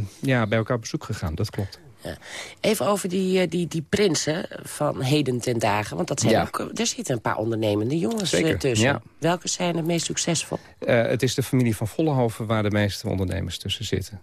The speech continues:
Speaker 1: Dus, eh, Maurits en Bernard, vroeger Bernard junior,
Speaker 2: Ja,
Speaker 1: tegenwoordig
Speaker 2: want,
Speaker 1: gewoon Bernard.
Speaker 2: eh, Bernard, daar is wel wat commotie over,
Speaker 1: Ja.
Speaker 2: want die, die zit ook in een onroerend goed in
Speaker 1: Klopt.
Speaker 2: Amsterdam.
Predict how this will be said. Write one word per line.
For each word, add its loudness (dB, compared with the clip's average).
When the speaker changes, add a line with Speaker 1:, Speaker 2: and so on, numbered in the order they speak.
Speaker 1:
Dus, -4
eh, 0
Maurits 2
en 4
Bernard, 2
vroeger 0
Bernard 2
junior, 2
Speaker 2:
Ja, 2
Speaker 1:
tegenwoordig 4
Speaker 2:
want, -2
Speaker 1:
gewoon 2
Bernard. 0
Speaker 2:
eh, -6
Bernard, 0
daar 0
is -4
wel -2
wat -2
commotie 0
over, 4
Speaker 1:
Ja. 6
Speaker 2:
want 2
die, -4
die -4
zit -4
ook -2
in -2
een -4
onroerend 2
goed -2
in -14
Speaker 1:
Klopt. 4
Speaker 2:
Amsterdam. 0